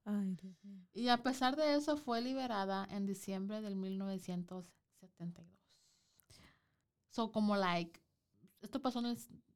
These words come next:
Speaker 2: sesenta y cinco.
Speaker 1: Ajá.
Speaker 2: So, like,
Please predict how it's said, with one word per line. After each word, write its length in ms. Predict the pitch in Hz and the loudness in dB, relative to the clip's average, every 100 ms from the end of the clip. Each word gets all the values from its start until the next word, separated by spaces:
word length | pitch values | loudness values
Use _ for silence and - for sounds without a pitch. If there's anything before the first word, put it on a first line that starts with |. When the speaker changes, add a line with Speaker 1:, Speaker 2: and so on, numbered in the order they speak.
| - | -16
Speaker 2:
sesenta 340 | 214 196 196 | -6 -6 -4
y 60 | 185 | -6
cinco. 460 | - 220 220 196 - | -4 -6 -6 -10 -6
Speaker 1:
Ajá. 320 | 196 214 196 190 _ _ _ _ _ - | -4 -2 -2 -6 _ _ _ _ _ -8
Speaker 2:
So, 80 | 202 | -4
like, 260 | 190 190 | -4 -6